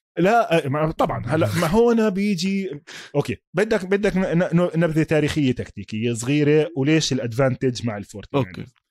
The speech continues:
Speaker 1: التنين، محمد، بلشوا نفس المدرسة تحت أبو كايل شانهان، مايك شانهان.
Speaker 2: أوكي.
Speaker 1: أوكي؟ مايك شانهان المدرسة تبعته فيها عاملين: outside zone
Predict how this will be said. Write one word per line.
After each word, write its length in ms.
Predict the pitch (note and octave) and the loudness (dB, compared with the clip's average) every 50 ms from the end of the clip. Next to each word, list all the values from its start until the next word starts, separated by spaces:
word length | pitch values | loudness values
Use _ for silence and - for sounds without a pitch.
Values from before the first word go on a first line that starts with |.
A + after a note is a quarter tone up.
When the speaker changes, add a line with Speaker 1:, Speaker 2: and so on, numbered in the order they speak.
| _ _ _ _ _ _ - - - F3 | _ _ _ _ _ _ -14 -6 -4 -2
Speaker 1:
التنين، 400 | D#3+ - - G#3+ B3+ B3+ G#3+ F3 | -2 0 2 2 4 4 4 2
محمد، 340 | D3+ - E3+ E3+ E3 D#3 | 2 0 0 0 0 2
بلشوا 340 | C#3+ D3 D3 D3 C#3 - C#3+ | 2 2 2 2 2 0 0
نفس 220 | C3+ C3+ - - C3 | 0 0 0 2 2
المدرسة 600 | A#2 B2 C#3 C3+ C3+ C#3 C3 - - C#3 C#3 C#3 | 2 2 2 2 2 0 0 0 2 2 2 2
تحت 380 | - - D3+ C#3 - - - - - | 2 0 0 0 -2 -6 -8 -4 -2
أبو 220 | D3+ C3+ B2+ B2 | 0 2 2 0
كايل 300 | - - C3+ C3+ B2+ A#2+ | 2 2 2 2 2 2
شانهان، 480 | - - C3 B2+ C3 B2 A#2+ B2+ B2+ A#2+ | 2 2 2 2 2 2 2 2 2 2
مايك 200 | G#2+ G#2 G#2+ - | 0 -2 -4 -6
شانهان. 360 | - - - F2 F2+ E2+ F2 - - | -8 -8 -10 -12 -16 -18 -14 -10 -10
Speaker 2:
أوكي. 200 | C#3 B2 - G#2+ | -10 -10 -10 -12
Speaker 1:
أوكي؟ 240 | G#2 - D#3+ F3+ F3 - _ _ _ _ _ _ _ _ - C#3+ | -8 -4 -2 -2 -2 -2 _ _ _ _ _ _ _ _ -2 0
مايك 200 | F3 A3+ A3 - | 2 2 2 2
شانهان 540 | - G3+ G3 F#3+ F3 D#3+ D#3+ E3 E3 E3 D3+ _ - | 2 0 0 2 2 2 2 0 0 -2 -4 _ -2
المدرسة 520 | - B2 C#3 F3 F#3 E3 D#3 D3 - - C3+ | 0 2 2 2 2 2 0 0 0 -2 0
تبعته 600 | - C3+ B2 C#3 C#3 C3 B2 - C3+ C#3+ D3 - _ _ _ _ _ _ _ _ _ _ _ _ _ - | 0 2 2 2 2 0 0 -2 -4 -4 -4 -6 _ _ _ _ _ _ _ _ _ _ _ _ _ -8
فيها 460 | - - E3 D#3 C#3+ D3 D3 D3 C#3+ - _ _ _ _ _ _ _ - | -2 2 2 2 4 4 4 4 2 0 _ _ _ _ _ _ _ -6
عاملين: 520 | A2 A2+ C3 A#2+ A#2+ G#2 G2 F2+ F2 F2 _ _ _ _ _ _ _ _ _ - - | -2 0 2 2 0 0 -2 -6 -8 -12 _ _ _ _ _ _ _ _ _ -2 0
outside 680 | F#3+ A3 G#3 F#3+ - - - - F3 E3+ E3 C#3 A#2 G#2 G2 G#2 A2 | 2 4 2 2 0 -2 -4 -2 2 2 2 2 2 0 -4 -4 0
zone 260 | C3 C#3+ C#3 A#2 G2+ | 2 2 2 2 0